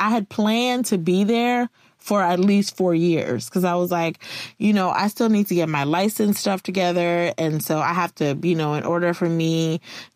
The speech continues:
to get that together, I have to be at a place for four years and blah, blah, blah.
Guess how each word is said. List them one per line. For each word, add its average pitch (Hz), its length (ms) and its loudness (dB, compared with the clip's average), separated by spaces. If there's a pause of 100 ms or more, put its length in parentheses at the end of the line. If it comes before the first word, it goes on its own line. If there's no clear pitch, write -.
(160)
to 165 220 2
get 170 240 -4
that 175 180 -2
together, 160 320 -2
I - 60 0
have 156 180 -2
to 156 60 -2
be 156 160 0
at 143 80 -2
a 139 40 -4
place 165 380 -2
for 147 120 -6
four 220 260 -2
years 196 600 0
and 143 140 -2
blah, 165 220 0
blah, 196 220 -2
blah. 165 480 -2